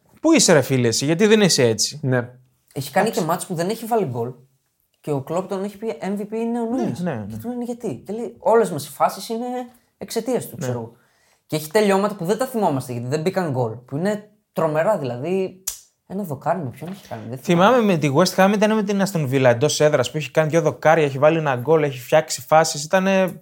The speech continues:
Speaker 1: εκπληκτικός.
Speaker 3: Τον πιστεύω εγώ ακόμα. Τον
Speaker 1: Μαζί σου,
Speaker 3: πιστεύω.
Speaker 1: μαζί σου.
Speaker 3: Αλλά μέχρι στιγμής
Speaker 2: Όχι,
Speaker 3: δεν
Speaker 2: όχι.
Speaker 3: έχει, δεν είναι αυτός που έπρεπε.
Speaker 2: Δεν φάνηκε αντάξιος των χρημάτων και
Speaker 3: Και
Speaker 2: του
Speaker 3: μετά
Speaker 2: hype.
Speaker 3: έβαλα κάποιον που μην ξεχνάμε ότι είναι μεταγραφή,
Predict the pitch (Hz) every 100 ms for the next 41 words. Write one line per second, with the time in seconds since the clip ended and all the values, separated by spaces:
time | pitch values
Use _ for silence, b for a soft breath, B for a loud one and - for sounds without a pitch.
0 | _ _ 160 170 165 175 196 151 - 208
1 | 226 131 113 - 151 123 - _ _ _
2 | _ _ - 180 175 175 127 98 175 151
3 | 165 214 180 175 - 131 185 185 - _
4 | _ _ _ 151 135 - 131 160 156 143
5 | 123 117 98 - _ 123 147 156 127 -
6 | 113 - 110 127 131 139 123 120 117 113
7 | - 110 104 110 110 104 101 - _ -
8 | - - - 240 262 269 269 226 240 214
9 | 196 190 196 202 170 165 143 170 185 151
10 | 117 113 110 - 156